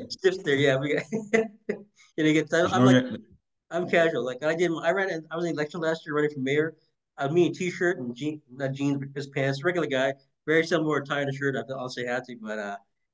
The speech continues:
Speaker 1: I just talk the way I feel, and I don't do any, I don't write any speeches. I just, you know, like I'm talking to you. Like, I, I didn't plan on anything. I'm gonna ask you, like, these certain questions, or, like, when I asked Sean this, but just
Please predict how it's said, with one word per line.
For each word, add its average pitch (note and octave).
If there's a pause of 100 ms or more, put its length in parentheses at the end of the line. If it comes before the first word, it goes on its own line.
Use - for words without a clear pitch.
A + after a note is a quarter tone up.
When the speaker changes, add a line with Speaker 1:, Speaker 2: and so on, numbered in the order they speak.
Speaker 1:
I B2+
just D3
talk D#3
the D#3
way C#3+
I C3+
feel, D3
and C3+
I B2+
don't C3+
do C3+
any, B2+ (260)
I D#3
don't F#3
write F3+
any E3+
speeches. E3+
I D#3+
just, D3 (360)
you C#3
know, B2
like C3+
I'm B2+
talking C3+
to B2+
you. C#3+
Like, C3+
I, C3+ (220)
I D3+
didn't F3
plan E3
on D#3
anything. D3
I'm C3+
gonna C3
ask B2
you, C3
like, A2+ (340)
these B2
certain A#2+
questions, C3+
or, A2+
like, B2+
when C3+
I C#3
asked C3+
Sean C3+
this, C#3
but B2
just D3